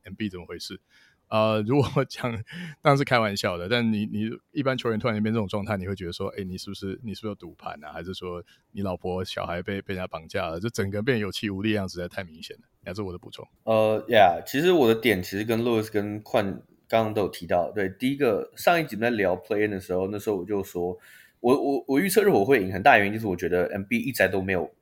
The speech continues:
Speaker 2: 健康，虽然他伤愈归队，最后打例行赛那几场，什么平均三十几分，但就，就像 Lewis 讲，他其实那三十几分，第一个我觉得他对上对手都不强，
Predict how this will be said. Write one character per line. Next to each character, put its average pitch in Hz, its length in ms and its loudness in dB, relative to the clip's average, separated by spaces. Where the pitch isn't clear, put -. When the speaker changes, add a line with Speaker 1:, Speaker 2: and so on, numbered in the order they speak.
Speaker 2:
健 92 160 0
康， 80 300 -8
虽 156 120 2
然 123 120 4
他 127 200 4
伤 117 260 4
愈 117 80 0
归 113 160 0
队， 110 300 4
最 127 140 6
后 123 100 8
打 101 240 4
例 95 100 0
行 87 120 -6
赛 107 120 -2
那 107 100 0
几 95 160 -10
场， 80 280 -2
什 - 80 -20
么 80 80 -16
平 92 140 -10
均 98 100 -4
三 95 240 0
十 95 60 -6
几 - 160 -16
分， 85 300 -8
但 160 240 4
就， 156 160 2
就 170 160 -6
像 175 220 4
Lewis 139 260 6
讲， 80 160 4
他 - 160 4
其 127 140 -4
实 117 360 0
那 180 140 2
三 151 160 2
十 143 60 2
几 - 120 -6
分， 107 240 -2
第 123 120 -2
一 147 60 0
个 139 80 2
我 95 60 4
觉 104 120 2
得 107 40 4
他 107 60 -2
对 117 80 0
上 110 160 0
对 107 100 -2
手 85 120 -4
都 92 100 -8
不 95 100 -10
强， - 200 -6